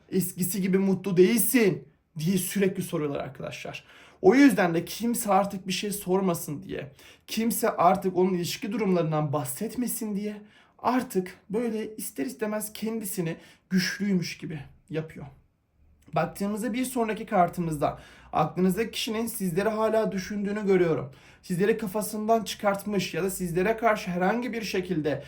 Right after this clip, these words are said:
bir soğuma ya da sizlere karşı bir isteksizlik ya da sizlere karşı herhangi bir aldatma yöneliminin şu an olduğunu görmüyorum.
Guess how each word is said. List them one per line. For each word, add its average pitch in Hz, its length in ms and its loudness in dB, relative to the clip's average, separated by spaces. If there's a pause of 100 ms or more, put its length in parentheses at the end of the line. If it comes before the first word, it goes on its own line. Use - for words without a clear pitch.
(240)
bir 202 120 0
soğuma 175 760 4 (340)
ya 180 120 4
da 202 60 0
sizlere 185 480 0
karşı 190 360 0
bir 190 80 -2
isteksizlik 175 960 0 (280)
ya 185 100 2
da 196 80 -2
sizlere 185 520 2
karşı 190 440 2
herhangi 202 380 2
bir 185 220 2
aldatma 170 560 0
yöneliminin 160 520 0
şu - 260 0
an 185 120 4
olduğunu 190 380 2
görmüyorum. - 460 -4